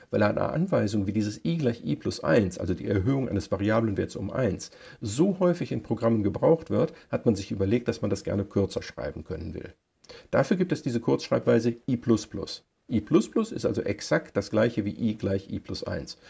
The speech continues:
Und in dieser Form schreiben die meisten Leute eine solche Anweisung, weil es einfach schneller zu tippen und ebenso gut verständlich ist.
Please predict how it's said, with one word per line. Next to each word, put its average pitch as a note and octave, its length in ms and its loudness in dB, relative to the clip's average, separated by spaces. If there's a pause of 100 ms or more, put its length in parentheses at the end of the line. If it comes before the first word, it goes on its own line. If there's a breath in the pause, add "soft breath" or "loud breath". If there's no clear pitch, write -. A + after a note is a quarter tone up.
(200 loud breath)
Und G#2 120 4
in A2+ 60 8
dieser C#3+ 240 4
Form A#2 180 2
schreiben A2 320 0
die G#2 60 0
meisten G2 360 -4
Leute F#2 460 -4
eine F#2 160 -2
solche F2+ 340 -4
Anweisung, G2 540 0 (240 loud breath)
weil G2+ 80 -4
es G2+ 140 -4
einfach - 240 -8
schneller A#2+ 340 4
zu - 120 -8
tippen D3 360 0 (180 loud breath)
und F3 220 0
ebenso A2+ 320 4
gut B2 160 -4
verständlich - 540 -4
ist. - 240 -12